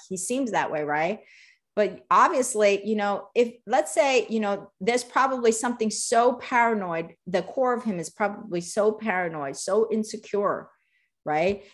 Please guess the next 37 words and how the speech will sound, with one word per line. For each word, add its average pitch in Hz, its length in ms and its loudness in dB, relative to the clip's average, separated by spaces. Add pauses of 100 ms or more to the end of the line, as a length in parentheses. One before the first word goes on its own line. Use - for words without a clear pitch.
(100)
Because 233 480 0
you 220 160 2
wouldn't 294 300 0
need 277 220 2
to 254 120 -2
manipulate 220 680 4
and 185 120 -2
control. 196 600 0 (180)
Why 233 400 4
people 285 380 0
manipulate 220 640 0
and 175 100 -6
control, 185 640 -4
right? 202 260 2 (200)
Because 220 300 2
if 226 160 -4
you 359 160 4
were 190 100 8
free 311 640 -2
on 202 100 2
the - 160 4
inside, 208 640 -2 (680)
why 226 180 2
do 277 60 -2
you 285 100 2
have 269 180 0
to 247 200 -6 (460)
do 233 200 2
any 254 400 4 (240)
controlling 190 680 2
and 180 260 -4
mani-, 185 200 -4
manip-, 185 260 -6
manipulation 185 760 0
on 165 100 -4
the 160 80 -10
outside. 185 560 -2